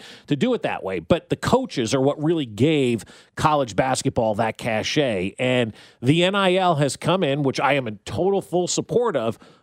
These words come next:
but clearly these legendary coaches don't want to deal with it, and so they're getting out. And if the N I L never came into play, Mike Krzyzewski would probably still be coaching. Roy Williams would probably still be coaching.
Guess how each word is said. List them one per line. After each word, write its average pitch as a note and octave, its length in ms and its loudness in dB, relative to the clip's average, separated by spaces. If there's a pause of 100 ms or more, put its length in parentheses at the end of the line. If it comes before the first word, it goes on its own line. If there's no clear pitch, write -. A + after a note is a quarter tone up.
(100)
but C#3 120 2
clearly F#3 440 0
these D#3 240 -2
legendary D3 520 0
coaches C3+ 460 -2
don't A2+ 260 2
want C3+ 200 0
to A#2 40 0
deal A#2+ 240 0
with A2+ 140 2
it, A#2 100 0
and A#2 100 -10
so A#2+ 140 0
they're C3 160 2
getting A#2 320 -2
out. G2 320 2 (260)
And E3 120 2
if D3+ 80 -2
the F#3+ 140 0
N A3+ 80 -2
I G#3+ 140 0
L F#3 120 2
never D3+ 340 0
came D#3 300 -2
into D#3 200 0
play, C3 500 -2 (180)
Mike G3+ 200 0
Krzyzewski F3 560 0
would A#2 120 -2
probably C3 440 0
still C3+ 220 0
be B2+ 140 -2
coaching. C#3+ 380 -2
Roy E3 240 2
Williams D3+ 420 0
would C3+ 100 -2
probably C#3 480 0
still C3+ 280 0
be C3+ 140 -2
coaching. B2 580 -2